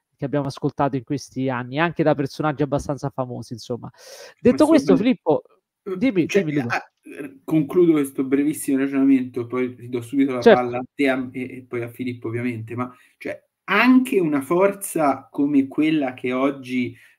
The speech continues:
Speaker 2: eh, è rappresentata dal nostro governo, Fratelli d'Italia, che di fatto vuole, è, di-, si dice, no, europeista o altroeuropeista, no? La cambiamo dall'interno. Anche una forza che volesse perseguire da-,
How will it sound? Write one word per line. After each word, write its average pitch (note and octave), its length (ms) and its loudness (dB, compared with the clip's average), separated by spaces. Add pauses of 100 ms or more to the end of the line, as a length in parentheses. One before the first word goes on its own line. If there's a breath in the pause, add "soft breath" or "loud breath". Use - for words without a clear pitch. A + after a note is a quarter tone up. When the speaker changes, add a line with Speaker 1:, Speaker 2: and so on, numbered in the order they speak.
Speaker 2:
eh, - 1120 -8
è - 160 -12
rappresentata B2 800 -2
dal A#2+ 80 -6
nostro A#2+ 280 -12
governo, B2+ 680 0 (180)
Fratelli B2 380 -2
d'Italia, C3 520 2
che B2 220 -6
di A#2+ 120 -10
fatto C3+ 500 -2
vuole, C3+ 380 2 (200)
è, A#2+ 160 -8
di-, C#3+ 280 -14
si - 260 -4
dice, F3+ 460 -4
no, D#3+ 320 -4 (360)
europeista D3 1040 6
o E3 120 2
altroeuropeista, C#3 1400 0
no? C3 320 0
La B2+ 140 -4
cambiamo C#3 400 -4
dall'interno. B2 920 -10 (440)
Anche D4+ 480 4
una F3+ 180 -4
forza G#3 460 -4
che D3+ 100 -8
volesse D3 460 -2
perseguire C#3 560 0
da-, A2+ 160 -10